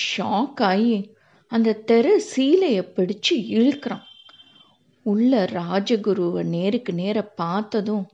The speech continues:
அப்படியே கூஸ் பம்ப்ஸ் மொமெண்டா இருக்கு அவனுக்கு. உடனே நந்த மன்னனும் மத்தவங்க எல்லாரும் ராஜகுருவோட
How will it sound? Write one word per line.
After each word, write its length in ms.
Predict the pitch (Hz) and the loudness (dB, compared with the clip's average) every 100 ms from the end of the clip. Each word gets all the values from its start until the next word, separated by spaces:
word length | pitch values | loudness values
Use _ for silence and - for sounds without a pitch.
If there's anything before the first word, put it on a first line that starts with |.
| _ _ _ _ | _ _ _ _
அப்படியே 720 | - - _ - 185 196 - | -20 -20 _ -2 0 0 -4
கூஸ் 480 | - 185 202 240 - | -2 0 2 0 -2
பம்ப்ஸ் 440 | 170 185 277 285 202 | -2 0 0 -2 -2
மொமெண்டா 600 | 185 190 202 208 208 233 | 0 0 0 0 0 0
இருக்கு 300 | 247 - 226 | -2 -2 0
அவனுக்கு. 520 | 208 190 180 - - _ _ _ _ _ _ | 0 -2 -4 -8 -14 _ _ _ _ _ _
உடனே 480 | - 175 170 170 196 | -8 -4 -2 -2 -2
நந்த 440 | 185 170 180 208 | -2 -2 -2 -2
மன்னனும் 540 | 185 170 180 185 190 175 | -2 -2 -2 -2 -4 -4
மத்தவங்க 520 | 170 170 180 170 165 | -6 -4 -4 -2 -4
எல்லாரும் 600 | 165 185 190 196 196 - _ _ _ 233 | -4 -2 -2 -2 -4 -8 _ _ _ -6
ராஜகுருவோட 920 | 202 220 277 254 208 185 170 165 | -4 -4 -4 -2 -2 0 0 -2